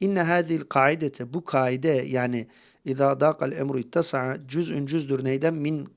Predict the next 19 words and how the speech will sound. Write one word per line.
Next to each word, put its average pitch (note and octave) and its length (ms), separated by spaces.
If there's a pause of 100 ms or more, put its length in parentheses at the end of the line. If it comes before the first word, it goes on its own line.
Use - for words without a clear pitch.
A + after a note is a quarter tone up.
(500)
min D#3+ 160
kaidetin, D3+ 800
bir D#3+ 140
kaidenin C#3+ 520
cüzüdür, B2+ 420
parçasıdır. B2+ 720 (580)
Haysu C3+ 340
şöyle C3+ 380
ki C3+ 300 (600)
inne E3 300
ba'dahum, D3+ 580 (240)
bazı D3 560
alimler C3 680
yezkuruha, B2+ 920 (180)
bu C3+ 260 (500)
اِذَا C3+ 380
ضَاقَ D3+ 240
الْاَمْرُ C#3+ 560
اتَّسَعَ'yı C3 760